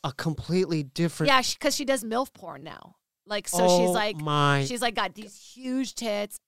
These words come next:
Speaker 2: and she's beautiful still, gorgeous girl.
Speaker 1: You know what? I always wondered, like, the trajectory of, like, a porn star, like,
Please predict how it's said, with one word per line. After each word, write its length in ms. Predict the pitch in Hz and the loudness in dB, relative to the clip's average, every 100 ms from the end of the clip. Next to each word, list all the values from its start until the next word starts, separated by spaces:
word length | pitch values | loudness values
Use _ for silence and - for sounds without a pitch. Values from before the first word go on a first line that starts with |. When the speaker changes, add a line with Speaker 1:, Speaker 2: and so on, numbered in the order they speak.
| _ | _
Speaker 2:
and 80 | 226 | -12
she's 140 | 294 | -12
beautiful 480 | 226 254 415 262 165 | -12 -8 -6 -8 -10
still, 280 | 151 - 92 175 | -18 -20 -20 _
gorgeous 360 | 220 247 214 - | -10 -8 -8 -4
girl. 100 | 247 | 2
Speaker 1:
You 40 | 339 | 4
know 80 | |
what? 220 | 392 403 220 | 4 2 4
I 100 | 254 | 6
always 200 | 294 254 | 6 4
wondered, 300 | 285 294 247 | 2 4 4
like, 220 | 226 - | 4 2
the 100 | 190 | -4
trajectory 800 | - 208 156 202 233 - 190 175 | 0 -2 2 2 0 0 0 2
of, 160 | 156 | 2
like, 200 | 160 147 | 0 0
a 60 | 139 | 0
porn 400 | 117 - 160 147 | -4 -4 -2 0
star, 480 | 127 - 120 110 104 | -2 -2 0 0 -2
like, 540 | 98 120 117 110 - | -6 -6 -6 -6 -10